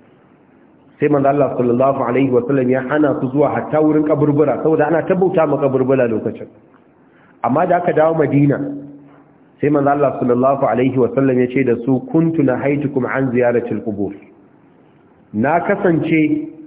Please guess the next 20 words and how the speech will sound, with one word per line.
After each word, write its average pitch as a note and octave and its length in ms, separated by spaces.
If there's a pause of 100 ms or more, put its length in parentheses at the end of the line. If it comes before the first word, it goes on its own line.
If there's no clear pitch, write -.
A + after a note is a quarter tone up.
(380)
a - 140
farkon E3+ 420
musulunci F3 560
sanda D3 260
ba C#3 120
ku D3 200
fahimci C#3+ 460
saƙon D#3 380
da C3 80
kyau D#3 260
ba, B2+ 480 (720)
ina F3+ 260
hana E3+ 300
ku D#3+ 160
ku D#3 100
rinka D#3+ 300
ziyartar D3+ 560
makabarta C#3 720
da C3+ 80
makwantai. B2 640